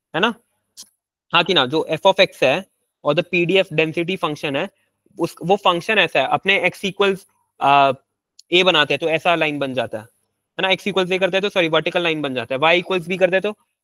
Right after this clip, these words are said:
horizontal line बन जाता है, y equals mx plus c करते हैं तो ऐसा line बन जाता है। So it is the equation of my y equals x वाला that drives the shape of my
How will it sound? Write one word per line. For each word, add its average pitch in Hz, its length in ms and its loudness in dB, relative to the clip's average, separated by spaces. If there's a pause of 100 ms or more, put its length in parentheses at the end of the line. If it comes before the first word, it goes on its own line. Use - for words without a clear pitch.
horizontal 175 420 -2
line 156 200 -2
बन 139 140 -4
जाता 120 220 -4
है, 113 60 -12 (420)
y 160 240 2
equals 185 280 -2
mx 185 160 -4
plus 196 220 -4
c 196 80 -4
करते 190 200 2
हैं 196 60 -2
तो 208 100 -2
ऐसा 196 180 0
line 170 220 -2
बन 143 140 -4
जाता 123 200 -4
है। 120 80 -12
So 170 220 -6
it 160 60 -4
is 202 100 0
the 208 160 -2
equation 185 680 -2 (380)
of 151 180 -6
my 185 80 2 (260)
y 156 200 2
equals 185 420 -4 (140)
x - 240 -10
वाला 165 360 0
that 165 320 -4
drives 156 440 0 (320)
the 160 200 -2
shape 185 320 0
of - 80 -8 (120)
my 185 80 2